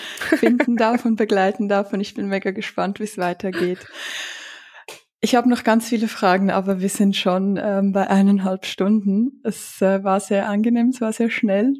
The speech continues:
Speaker 2: Ähm, hast du, gibt's bei dir noch was,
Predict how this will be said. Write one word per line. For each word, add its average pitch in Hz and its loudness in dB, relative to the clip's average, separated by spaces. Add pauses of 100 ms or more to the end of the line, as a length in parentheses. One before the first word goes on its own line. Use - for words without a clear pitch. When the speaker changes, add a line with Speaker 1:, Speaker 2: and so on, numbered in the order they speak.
(920)
Speaker 2:
Ähm, 208 2 (160)
hast 208 0
du, 240 4
gibt's 277 0
bei 220 2
dir 208 4
noch 302 2
was, - 0